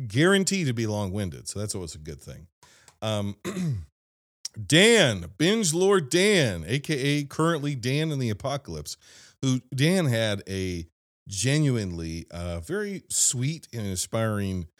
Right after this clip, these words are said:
little story, uh, that he told about some things, uh, that have been going on in his life in the last couple of years and, uh, what the Countdown Movie and T V Reviews podcast means to him. Uh,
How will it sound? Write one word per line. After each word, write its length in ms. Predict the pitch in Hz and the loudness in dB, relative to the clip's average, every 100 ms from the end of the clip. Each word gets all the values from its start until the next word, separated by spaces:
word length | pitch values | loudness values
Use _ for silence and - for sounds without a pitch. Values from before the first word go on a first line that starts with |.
| _ _ - | _ _ -4
little 100 | 151 | 2
story, 560 | - 180 165 117 85 - | 2 4 2 2 0 -6
uh, 340 | 87 85 78 76 | -6 -4 -6 -8
that 220 | - 92 | -10 -8
he 80 | 85 | -6
told 240 | 80 95 85 | -6 -6 -4
about 200 | 85 78 | -6 -8
some 140 | 98 | -6
things, 480 | 170 170 98 80 - - | 0 0 0 -6 -10 -12
uh, 80 | |
that 60 | 80 | -10
have 120 | 78 | -10
been 120 | 87 | -10
going 140 | 85 92 | -8 -6
on 80 | 85 | -6
in 40 | |
his 120 | 85 | -6
life 280 | 90 92 - | -6 -8 -8
in 60 | 90 | -10
the 40 | |
last 180 | 92 - | -8 -10
couple 180 | 92 92 | -12 -10
of 60 | |
years 340 | 95 123 139 - _ _ _ _ - | -8 -6 -6 -10 _ _ _ _ -4
and, 580 | 120 120 120 120 120 - | -2 0 0 -2 -4 -4
uh, 220 | 113 117 | -4 -2
what 260 | 113 120 - | -2 -4 -6
the 80 | 120 | -8
Countdown 600 | - 165 170 117 80 82 | -2 0 0 -2 -4 -4
Movie 260 | 95 95 | -4 -4
and 80 | 92 | -6
T 140 | - | -6
V 40 | 95 | -6
Reviews 340 | 90 87 90 | -6 -6 -8
podcast 600 | - 131 113 - 82 80 | -4 -4 -2 -6 -8 -8
means 280 | 90 90 85 | -8 -8 -8
to 100 | - | -8
him. 260 | 92 101 117 - - _ _ - | -6 -6 -8 -14 -20 _ _ -12
Uh, 240 | 85 | -8